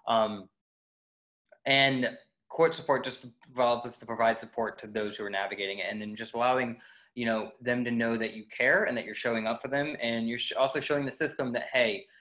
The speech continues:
this person is just not another, you know, spoke in the wheel. This person is somebody who has a full life, who has people who care for them, people who love them, who are supporting them, who are mobilizing.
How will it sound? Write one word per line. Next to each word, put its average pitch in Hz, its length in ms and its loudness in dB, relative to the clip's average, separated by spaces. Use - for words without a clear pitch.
this 131 120 -4
person 135 380 0
is 120 120 -4
just 117 240 -4
not 117 200 0
another, 110 420 -4
you 113 100 -6
know, 104 120 -6
spoke 113 340 -4
in 110 60 -8
the 101 80 -8
wheel. 104 200 -4
This 107 160 -6
person 120 400 -4
is 104 100 -10
somebody 104 460 -2
who 131 60 0
has 120 100 0
a 110 40 -4
full 107 260 -6
life, 98 300 2
who 110 60 -4
has 104 100 -2
people 113 240 -10
who 101 180 -10
care 110 200 -2
for 101 80 -16
them, 101 180 -10
people 113 320 -8
who 110 140 -14
love 107 180 -2
them, 107 180 -8
who 104 60 -14
are 104 60 -10
supporting 113 480 -2
them, 101 180 -6
who 110 80 -10
are 104 60 -8
mobilizing. 98 800 -2